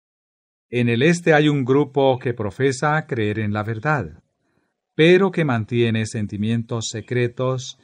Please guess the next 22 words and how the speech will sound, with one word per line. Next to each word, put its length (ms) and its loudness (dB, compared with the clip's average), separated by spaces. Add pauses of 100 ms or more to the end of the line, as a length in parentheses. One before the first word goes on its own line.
(200)
de 180 0
insatisfacción 1200 -4 (500)
contra 360 -2
los 180 -4
que 140 -10
soportan 760 -2
la 140 -6
carga 480 -6
de 100 -6
la 140 -4
obra. 480 -10 (1120)
Los 200 -10
verdaderos 560 0
sentimientos 720 -2
de 100 -6
los 180 -8
tales 540 -6 (560)
no 160 -2
se 140 -2
manifiestan 720 -2
con 240 -4
claridad 680 0